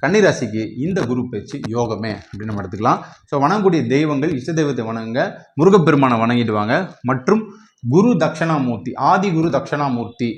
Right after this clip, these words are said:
அஹ், திட்டை திருஆலங்குடி இந்த கோயிலுக்கெல்லாம் போயிட்டு வாங்க. முக்கு-, முக்கியமா வந்து பாத்தீங்கன்னா கன்னிராசிக்கு வந்து நின்ற திருமேனியில் உள்ள பெருமாள் வழிபாடு செய்ய செய்ய நல்லா இருப்பீங்க.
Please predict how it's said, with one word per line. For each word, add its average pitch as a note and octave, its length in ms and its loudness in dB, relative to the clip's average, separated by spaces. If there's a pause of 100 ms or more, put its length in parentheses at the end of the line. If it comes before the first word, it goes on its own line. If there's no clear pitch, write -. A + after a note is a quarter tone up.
(100)
அஹ், A2+ 200 -4
திட்டை C#3 280 -2
திருஆலங்குடி C3+ 640 2
இந்த C#3 280 0
கோயிலுக்கெல்லாம் C3+ 420 -2
போயிட்டு A2 180 -4
வாங்க. A2 200 0 (560)
முக்கு-, B2+ 320 -2
முக்கியமா B3 420 0
வந்து F3 180 2
பாத்தீங்கன்னா D3+ 380 0
கன்னிராசிக்கு D#3+ 600 2
வந்து C3 200 4
நின்ற G#3+ 360 2
திருமேனியில் D#3+ 500 -2
உள்ள C3+ 160 -2
பெருமாள் C3 380 -2
வழிபாடு G#2+ 300 -4
செய்ய G#2+ 260 -8
செய்ய A2 420 -8
நல்லா A2 240 -6
இருப்பீங்க. G2+ 340 -8